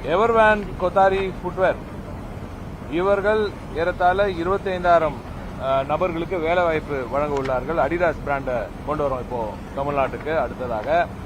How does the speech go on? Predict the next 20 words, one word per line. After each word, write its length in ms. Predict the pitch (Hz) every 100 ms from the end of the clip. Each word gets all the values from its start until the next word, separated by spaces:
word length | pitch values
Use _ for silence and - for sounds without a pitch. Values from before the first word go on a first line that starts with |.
| - - - - - - - -
சென்னை 320 | - 185 247
ராதா 360 | 214 185 226 240
இன்ஜினியரிங், 460 | 196 175 165 143 147
இதுவும் 220 | 180 202
ரொம்ப 200 | 175 180
முக்கியமான 480 | 160 165 165 165 165
ஒரு 200 | 147 135 123 107 95
இன்வெஸ்ட்மெண்ட். 560 | 135 151 139 165 190 -
ஷிப் 200 | 226 202
பில்டிங்ல 320 | 233 208 196
உங்களுக்கே 300 | 202 180 175
நன்றாக 340 | 180 165 165 156
தெரியும், 360 | 143 156 208 214 - - - - -
ப்ளூ 140 | 156 240 262
எக்கானமியை 440 | 214 202 190 202
அடுத்த 280 | 185 175 190
கட்டத்துக்கு 540 | 180 180 175 165 165
கொண்டு 200 | 160 165
போய் 200 | 170 156
சேர்க்கணும், 400 | 160 151 160 160